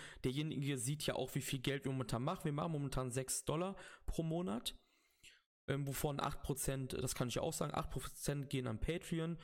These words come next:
Ich habe jetzt keinen Bock, das auszurechnen. Das sind, glaub ich, fünfzig Cent oder so. Ich weiß es jetzt grad nicht, sechzig Cent, siebzig Cent, die Patreon dann, äh, momentan monatlich von uns dann abzieht. Ähm,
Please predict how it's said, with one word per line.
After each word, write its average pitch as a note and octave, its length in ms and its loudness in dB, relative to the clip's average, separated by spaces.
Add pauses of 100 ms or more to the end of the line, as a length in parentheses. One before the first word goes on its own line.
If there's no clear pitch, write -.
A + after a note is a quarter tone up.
(120)
Ich - 60 -2
habe C3+ 100 2
jetzt - 100 -2
keinen B2+ 160 2
Bock, B2+ 160 0
das A#2 160 0
auszurechnen. C#3+ 580 0
Das B2 120 0
sind, C3+ 160 0 (180)
glaub C3 180 0
ich, - 60 -4
fünfzig - 400 0
Cent F3 220 2
oder D#3 160 0
so. C#3+ 80 0
Ich A#2 100 -2
weiß C3+ 180 0
es C#3+ 80 0
jetzt C3 120 -4
grad C#3 160 0
nicht, C3 160 -2
sechzig D3+ 260 -2
Cent, C#3 200 0
siebzig C3+ 220 -2
Cent, C3+ 260 -2 (440)
die C#3+ 60 2
Patreon C3+ 400 0
dann, C3 260 0
äh, B2 400 2
momentan C#3 420 2
monatlich C#3 320 0
von C3+ 120 0
uns C3 220 0
dann A#2+ 200 2
abzieht. - 720 0 (1120)
Ähm, C3 500 0